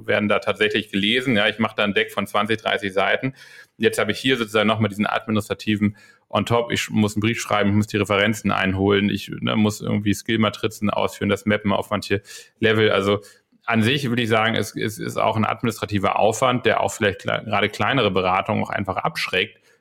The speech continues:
mit vielleicht einer eigentlich, genau wie du gesagt hast, so, ne, jeder möchte den Mittelstand fördern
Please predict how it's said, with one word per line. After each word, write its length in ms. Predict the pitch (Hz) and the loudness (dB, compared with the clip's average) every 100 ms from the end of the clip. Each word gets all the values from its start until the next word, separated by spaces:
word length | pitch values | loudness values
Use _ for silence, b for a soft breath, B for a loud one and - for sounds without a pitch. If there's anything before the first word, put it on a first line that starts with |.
| b | b
mit 160 | 123 139 | -4 -2
vielleicht 280 | - 113 107 | 0 2 2
einer 460 | 101 98 98 - - - | 2 2 0 -2 -10 -6
eigentlich, 520 | 110 147 156 135 127 | 0 0 2 0 0
genau 240 | 110 107 104 | 0 0 0
wie 80 | 101 | 0
du 80 | |
gesagt 340 | 98 98 127 - | 2 0 0 -2
hast, 200 | 95 - | -4 0
so, 560 | 104 107 110 - 113 - | 2 2 -2 -10 -14 -8
ne, 240 | 123 131 | -2 0
jeder 240 | 110 107 | 0 2
möchte 240 | 104 107 101 | 2 0 0
den 80 | 113 | 0
Mittelstand 400 | 147 - 104 95 | 0 0 -2 0
fördern 420 | 98 95 101 | 0 2 2